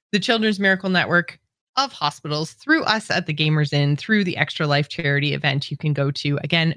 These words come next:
bit ly slash T G I Extra Life twenty twenty-one. Uh, Ryan, you're also doing a Marvel Avengers stream, and that's, that's coming on up.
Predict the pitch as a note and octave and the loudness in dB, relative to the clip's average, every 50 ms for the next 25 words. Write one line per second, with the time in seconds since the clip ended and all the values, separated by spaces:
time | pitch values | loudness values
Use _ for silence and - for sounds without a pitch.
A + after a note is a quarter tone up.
0 | - F3 E3+ G#3+ F#3+ - G#3 G#3 G3 F#3 - - C#3 D3 - - - - G#3+ G#3+ | -4 -8 -6 -6 -4 -2 -2 -2 -2 -2 -4 -6 -6 -6 -6 -10 -10 -4 -4 -2
1 | G3 G#3 G3+ F#3+ F#3+ F#3+ - - D3 C#3+ - - - E3 D3 C#3+ C#3 C3+ C#3 - | 0 2 2 4 2 2 0 -2 -4 -6 -6 -2 0 2 4 4 4 2 0 -2
2 | _ - _ _ _ _ _ _ - - F3 E3 D#3+ D3+ - D#3+ D3+ D3+ D#3 - | _ -20 _ _ _ _ _ _ -8 -2 2 2 2 2 2 0 0 0 0 -2
3 | _ - - _ C#3 B2 C3+ C3 - D3 C#3 C#3 C3+ C#3+ D#3 D#3 D3 C#3 C#3 - | _ -20 -12 _ -6 -6 -6 -4 -4 -4 -4 -4 0 2 2 2 2 2 2 2
4 | - D3 C#3+ C#3 C#3+ D#3 F3 E3+ E3 E3 D#3+ D#3+ F3+ F#3+ - - - D#3 E3+ F3 | 2 2 2 2 2 2 2 2 4 2 2 2 2 2 2 0 0 0 0 0
5 | - - F3+ F3 F3+ D#3 F3 D#3+ E3 E3 E3 E3+ F3 - - - E3+ E3 D#3+ D#3+ | 0 0 0 0 2 2 2 2 4 4 4 2 0 0 -2 0 0 2 2 2
6 | D#3 D3 D3+ C#3+ D#3+ D#3 D3 - D3+ D#3 D3 D3 E3 F3 E3+ F#3+ A3+ B3+ B3 A3 | 4 2 2 2 2 0 2 2 2 0 2 2 0 2 2 2 2 2 2 0
7 | - - G#3 F#3 F3 E3 D#3 C#3+ D#3 G#3 D4 - - - C#3+ D3+ F#3 - - - | 0 2 2 4 4 4 4 4 4 2 2 0 -4 -14 -2 2 2 2 2 0
8 | - - D#4+ C4 A3+ G3 F3 E3 D3+ D#3+ A#3 E4+ E4 | 0 0 2 4 4 4 4 4 4 2 2 2 0